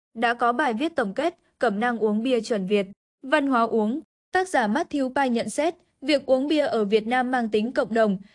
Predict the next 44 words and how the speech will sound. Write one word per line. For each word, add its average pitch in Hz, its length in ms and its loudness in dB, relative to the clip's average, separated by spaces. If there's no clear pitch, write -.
vì 302 160 0
vậy 262 240 0
bạn 240 200 -2
hầu 240 220 0
như 240 200 -2
sẽ - 200 -8
không 262 240 -4
thấy 233 160 0
ai 277 200 -2
ngồi 214 280 0
uống 202 220 -2
một 269 120 0
mình. 196 340 -2
Matthew 311 400 0
đúc 339 200 0
kết 349 200 -2
kinh 254 180 -4
nghiệm 233 220 -2
sau 233 220 -2
một 208 220 0
thời 214 140 -2
gian 220 260 -2
sống 208 260 -4
tại 240 160 -4
Việt 202 220 -2
Nam 220 220 -2
rằng, 208 280 0
những 247 200 -4
nhóm 233 220 0
bạn 254 200 -4
đi 233 180 -2
uống 214 280 0
bia 247 220 2
cùng 214 200 0
nhau 214 280 -2
thường 214 200 0
sẽ 196 180 -4
ngồi 240 220 0
xung 214 240 -2
quanh 208 240 -2
một 196 100 -2
chiếc 311 280 -6
bàn 214 220 -2
thấp 294 140 -4